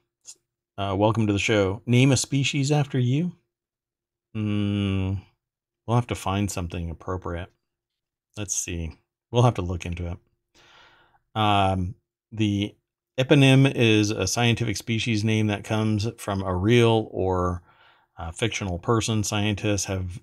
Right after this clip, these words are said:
named many species after celebrities. They either want to honor the person or bring attention to the species, or both. When a scientist names a newly described species,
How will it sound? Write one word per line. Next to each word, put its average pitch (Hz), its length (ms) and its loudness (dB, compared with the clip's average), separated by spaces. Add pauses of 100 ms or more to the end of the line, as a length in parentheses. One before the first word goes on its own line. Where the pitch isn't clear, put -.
named 98 400 -4
many 107 280 0
species 104 460 -4
after 101 240 -2
celebrities. 113 640 0
They 101 100 0
either 101 320 -2
want 92 200 -2
to 92 60 -2
honor 101 300 -2
the 98 100 -2
person 101 300 -4
or 92 60 -4
bring 92 200 -4
attention 98 440 -4
to 85 60 -4
the 82 80 -4
species, 104 560 -4
or 82 80 -4
both. 123 500 8
When 90 140 -4
a 80 60 -6
scientist 104 520 -4
names 101 260 -2
a 90 60 -4
newly 95 320 0
described 92 500 -4
species, 101 500 -10